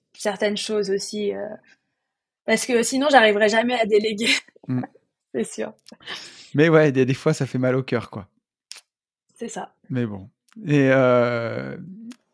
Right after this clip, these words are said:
Speaker 2: Donc, ok, donc alors attends, cette, euh, cette super coloc quatorze chambres,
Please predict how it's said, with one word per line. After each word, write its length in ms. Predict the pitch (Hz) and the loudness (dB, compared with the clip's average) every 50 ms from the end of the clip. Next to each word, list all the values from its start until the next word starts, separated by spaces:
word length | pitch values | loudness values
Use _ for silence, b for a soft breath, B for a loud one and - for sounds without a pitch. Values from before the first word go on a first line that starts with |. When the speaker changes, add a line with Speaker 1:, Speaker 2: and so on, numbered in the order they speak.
| _ _ | _ _
Speaker 2:
Donc, 320 | - 190 131 156 165 160 - | -8 -2 0 0 2 4 4
ok, 380 | 196 180 180 311 359 302 202 143 | 4 6 6 6 6 6 4 2
donc 220 | 139 143 131 - | 2 2 2 4
alors 200 | 147 143 147 139 | 4 4 6 4
attends, 280 | 143 143 - 147 139 131 | 4 2 0 -2 -4 -2
cette, 280 | - - 156 143 - | 0 -2 0 2 2
euh, 160 | 156 135 131 127 | 2 2 2 2
cette 220 | - - 139 - | 0 -2 -4 -2
super 320 | - - - - 156 147 | -4 -4 0 0 -2 0
coloc 320 | - - 151 147 147 143 - | 2 2 2 2 2 0 -4
quatorze 380 | - 147 - - 147 143 135 | -8 -8 -6 -6 -6 -6 -4
chambres, 360 | - - - 143 139 131 120 | -6 -4 -4 -2 -2 -2 -4